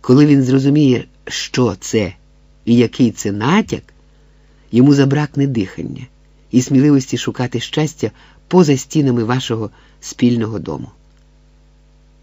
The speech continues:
Повірте моєму досвіду, що такий ваш сміливий реверанс із додачею больового синдрому перевершить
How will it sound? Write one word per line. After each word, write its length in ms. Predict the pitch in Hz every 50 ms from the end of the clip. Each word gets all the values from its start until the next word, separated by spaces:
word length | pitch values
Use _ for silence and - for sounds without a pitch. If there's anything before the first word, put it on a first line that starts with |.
| _ _ _ _ _ _ _ _
Повірте 560 | - - 117 113 117 135 - - - - 131 117
моєму 380 | 117 117 113 110 113 131 143
досвіду, 600 | 135 113 110 120 156 160 - - 110 - - - - _ _ _ _ _ _ _ _ _ _ _ _ _ -
що 220 | - - 127 123
такий 340 | 120 135 127 - 165 160 147
ваш 200 | 139 143 143 -
сміливий 600 | - - - 120 123 123 131 147 147 135 123 123
реверанс 680 | 123 117 113 113 113 123 127 123 117 - - - - _ - - - _ _ _
із 180 | 117 123 123
додачею 680 | 117 123 117 120 131 117 113 - - - 110 107 104 104 _ _
больового 500 | - 117 120 120 110 110 113 104 113 104
синдрому 680 | - - - 87 92 104 101 104 123 156 160 143 123 - _ _ _ _ _ _ _ _ _ _ _ _ _ _
перевершить 1000 | - - 113 107 101 95 95 98 131 160 160 139 - - - 113 - - - -